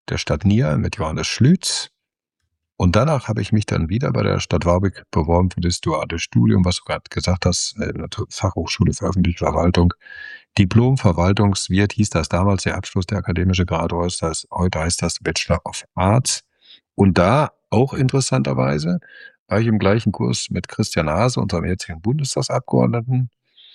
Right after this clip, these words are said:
und mit Uli Berger, dem jetzigen Bürgermeister aus Salzkotten.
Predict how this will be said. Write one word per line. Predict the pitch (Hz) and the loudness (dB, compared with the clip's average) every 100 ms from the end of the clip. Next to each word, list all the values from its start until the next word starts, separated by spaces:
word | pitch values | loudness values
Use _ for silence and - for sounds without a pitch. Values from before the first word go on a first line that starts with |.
| - _ _ - | -20 _ _ -8
und | 101 | 0
mit | 104 | 0
Uli | 175 120 107 | 2 4 4
Berger, | 78 87 113 127 127 131 | 4 2 2 2 0 0
dem | 117 | 0
jetzigen | 92 - 113 | -2 0 -2
Bürgermeister | 104 107 95 95 95 - | -2 -2 -2 -2 -2 -4
aus | 104 - | -4 -4
Salzkotten. | 113 120 - 73 - 78 | -4 -4 -4 -6 -6 -12